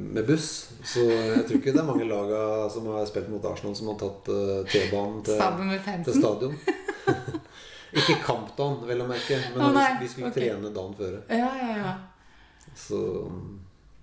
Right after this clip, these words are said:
Speaker 1: men
Speaker 2: Var
Speaker 1: det var
Speaker 2: det
Speaker 1: jo kjappest, så ingen var, alle var fornøyd med det.
Speaker 2: Ja. Og da var vi jo, det var jo ganske mange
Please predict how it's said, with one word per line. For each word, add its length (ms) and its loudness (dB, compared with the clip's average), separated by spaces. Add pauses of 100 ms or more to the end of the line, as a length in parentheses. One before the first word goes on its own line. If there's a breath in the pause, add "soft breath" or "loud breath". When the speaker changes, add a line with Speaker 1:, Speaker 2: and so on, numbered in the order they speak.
(140)
Speaker 1:
men 100 2
Speaker 2:
Var 120 6
Speaker 1:
det 80 4
var 80 2
Speaker 2:
det 80 0
Speaker 1:
jo 20 -8
kjappest, 460 -6
så 100 0
ingen 220 -4
var, 180 -2
alle 240 0
var 160 -2
fornøyd 220 -4
med 80 -4
det. 320 -2
Speaker 2:
Ja. 160 4 (400)
Og 120 2
da 140 6
var 180 2
vi 80 2
jo, 160 4
det 160 -2
var 140 0
jo 80 -2
ganske 240 0
mange 300 -2